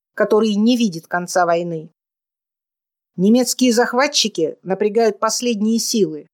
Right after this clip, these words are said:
Нет сомнения, что Германия не может выдержать долго такого напряжения.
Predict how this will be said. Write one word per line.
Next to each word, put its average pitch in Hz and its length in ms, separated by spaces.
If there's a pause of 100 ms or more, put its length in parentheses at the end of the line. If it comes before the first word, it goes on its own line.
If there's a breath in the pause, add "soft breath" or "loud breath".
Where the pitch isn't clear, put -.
(680)
Нет 220 300
сомнения, 233 840
что - 240
Германия 202 800
не 208 220
может 208 400
выдержать 185 540
долго 175 320
такого 170 360
напряжения. 170 840